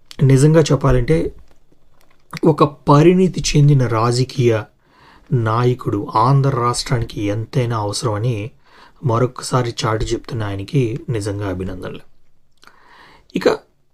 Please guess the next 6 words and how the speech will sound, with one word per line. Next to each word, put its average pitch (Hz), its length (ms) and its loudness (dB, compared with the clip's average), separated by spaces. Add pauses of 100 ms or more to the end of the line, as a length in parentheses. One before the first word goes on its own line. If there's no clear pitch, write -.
(160)
రెండో 143 360 6
విషయం, - 340 -4 (2500)
జక్కంబూడి 175 760 2
రాజా 113 400 2
గారు 101 220 -2
అనుకుంటా 90 340 -12